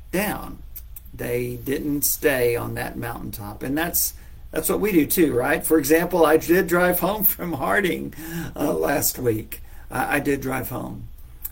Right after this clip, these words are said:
And when you do that, you realize that, you know,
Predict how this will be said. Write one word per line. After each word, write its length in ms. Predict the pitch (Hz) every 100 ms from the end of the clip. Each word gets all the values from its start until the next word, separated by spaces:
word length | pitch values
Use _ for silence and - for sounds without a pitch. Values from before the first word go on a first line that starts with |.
| -
And 480 | 131 135 135 147 -
when 220 | 165 226
you 100 | 233
do 220 | 190 220
that, 320 | 160 131 139
you 160 | 139 147
realize 640 | 156 214 175 127 127 127
that, 140 | 143 -
you 140 | 190
know, 340 | 170 143 143